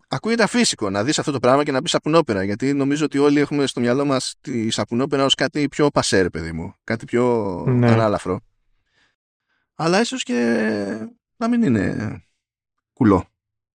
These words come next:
Speaker 2: Ναι, και με-, μετά το άλλο το οποίο ισχύει είναι το ότι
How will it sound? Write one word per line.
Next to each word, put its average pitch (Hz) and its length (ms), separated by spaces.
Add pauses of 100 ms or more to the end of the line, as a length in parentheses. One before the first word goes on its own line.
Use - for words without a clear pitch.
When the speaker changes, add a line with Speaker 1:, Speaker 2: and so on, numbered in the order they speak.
(1040)
Speaker 2:
Ναι, 131 380
και 139 200
με-, 135 180
μετά 131 280
το 131 120
άλλο 139 160
το 135 100
οποίο 127 420
ισχύει 117 360
είναι 180 240
το - 120
ότι 180 280